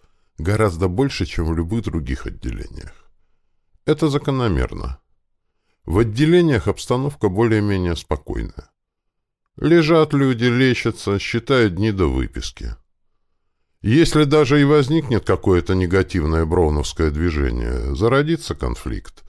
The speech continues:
то его обычно сразу же погасит лечащий врач или заведующий отделением.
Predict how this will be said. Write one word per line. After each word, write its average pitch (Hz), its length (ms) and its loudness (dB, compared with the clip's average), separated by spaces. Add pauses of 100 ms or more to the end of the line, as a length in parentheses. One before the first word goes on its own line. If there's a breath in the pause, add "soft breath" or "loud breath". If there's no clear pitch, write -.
(320)
то - 100 -2
его 156 260 4
обычно 101 420 0
сразу 110 340 0
же 85 120 -2
погасит 82 540 -2
лечащий 73 460 -6
врач 60 340 -6
или 95 140 -2
заведующий 65 760 -4
отделением. - 680 -10